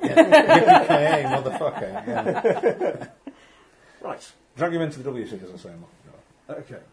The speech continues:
Speaker 2: So, the servants are sort of watching aghast as you drag the man into the W C, and
Speaker 1: Oh, actually,
Speaker 2: you,
Speaker 1: I could
Speaker 2: you
Speaker 1: change uniforms again.
Speaker 2: You could.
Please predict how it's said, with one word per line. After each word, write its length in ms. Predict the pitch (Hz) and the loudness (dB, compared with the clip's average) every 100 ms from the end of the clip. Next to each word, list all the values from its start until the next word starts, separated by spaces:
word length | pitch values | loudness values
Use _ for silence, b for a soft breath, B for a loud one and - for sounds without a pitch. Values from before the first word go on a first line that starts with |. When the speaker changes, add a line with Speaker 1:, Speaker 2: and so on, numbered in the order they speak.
| _ _ | _ _
Speaker 2:
So, 280 | - 175 131 | -6 -4 -4
the 200 | - 156 | -8 -10
servants 360 | 185 185 180 147 | -4 -4 -6 -12
are 20 | |
sort 160 | 147 | -12
of 80 | 139 | -10
watching 280 | 156 156 151 | -10 -8 -10
aghast 440 | 135 143 160 - - | -8 -8 -8 -12 -16
as 120 | 139 | -14
you 220 | 131 135 135 | -12 -14 -14
drag 260 | 127 151 147 | -8 -8 -6
the 80 | |
man 320 | 147 139 127 123 | -8 -8 -10 -14
into 220 | 139 127 | -16 -14
the 60 | 131 | -12
W 240 | 127 131 127 | -12 -12 -14
C, 280 | 131 131 | -10 -10
and 340 | 131 135 135 - - | -10 -12 -12 -14 -6
Speaker 1:
Oh, 240 | 330 - - | -6 -6 -12
actually, 300 | - - 185 | -14 -10 -4
Speaker 2:
you, 40 | 131 | -2
Speaker 1:
I 40 | |
could 180 | - 202 | -2 -4
Speaker 2:
you 40 | 226 | -4
Speaker 1:
change 260 | 240 170 | -4 -4
uniforms 520 | 165 269 - 120 110 87 | -4 -6 -8 -10 -12 -14
again. 260 | 113 151 - | -12 -12 -12
Speaker 2:
You 120 | 160 175 | -14 -10
could. 340 | 254 226 | -4 -4